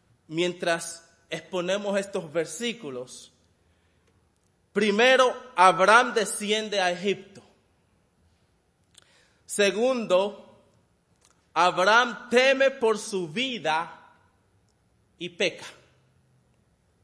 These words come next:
Y tercero, Dios protege a Sarai.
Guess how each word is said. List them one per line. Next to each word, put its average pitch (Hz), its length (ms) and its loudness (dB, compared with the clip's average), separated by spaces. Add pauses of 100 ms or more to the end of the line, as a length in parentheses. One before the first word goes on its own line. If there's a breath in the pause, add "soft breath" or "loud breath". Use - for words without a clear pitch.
(1000 soft breath)
Y 214 160 -4
tercero, 214 800 0 (160)
Dios 220 580 -4
protege 175 880 -8 (680)
a 156 140 -2
Sarai. 123 480 -6